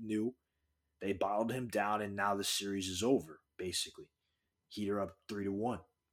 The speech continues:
Trae Young got a game. He was able to hit a deep three down the stretch. He was able to outscore the Heat in clutch time, and he was able to hit the game-winning floater in game three.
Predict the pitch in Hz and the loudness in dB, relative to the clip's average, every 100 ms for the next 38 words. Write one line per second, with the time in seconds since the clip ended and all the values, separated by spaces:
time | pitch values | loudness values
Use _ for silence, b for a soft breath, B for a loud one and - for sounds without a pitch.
0 | _ _ _ _ _ _ _ _ _ _ | _ _ _ _ _ _ _ _ _ _
1 | _ _ - 131 131 123 120 113 110 104 | _ _ 2 4 6 6 6 6 4 4
2 | 117 127 131 123 113 117 113 113 107 107 | 4 4 6 6 6 6 6 4 2 4
3 | 117 107 120 113 107 113 104 - 120 127 | 2 4 2 4 4 2 0 2 4 4
4 | 127 117 117 110 101 113 117 - 117 117 | 2 2 2 2 2 2 2 2 4 4
5 | 101 110 107 - 117 104 - 117 120 135 | 2 0 -2 -2 0 0 0 0 2 0
6 | 147 b b b b _ 107 110 113 104 | -2 b b b b _ -4 0 0 2
7 | 110 107 107 107 101 101 107 104 104 95 | 2 2 0 -2 -2 0 0 0 -4 -4
8 | - 127 113 78 - _ _ _ _ _ | 2 4 4 -2 -14 _ _ _ _ _
9 | _ - 110 110 110 98 123 127 101 | _ -8 -2 0 0 0 2 4 4